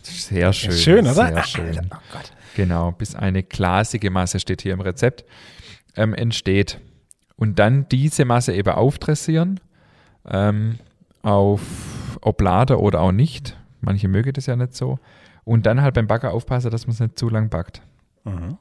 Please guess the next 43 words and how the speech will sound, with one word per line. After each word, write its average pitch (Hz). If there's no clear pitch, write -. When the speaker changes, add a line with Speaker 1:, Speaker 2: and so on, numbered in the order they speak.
Speaker 1:
Das 117
ist 143
letztendlich 123
das -
ganze 120
Geheimnis. 104
Also 98
Rezept 123
stelle 113
ich 117
hier, 110
äh, 104
gerne 110
in 113
die 104
Shownotes. 139
Also 101
es 104
sind 113
im 107
Prinzip 107
hundertachtzig 107
Gramm 95
Kokosraspel. 143
Und 110
wenn 107
man 104
will, 117
kann 131
man 117
die 143
vorher 131
noch 117
ein -
bisschen 113
anrösten, 139
dann 110
ist 110
natürlich 123
der 107
Geschmack 110
nochmal 127
intensiver. 127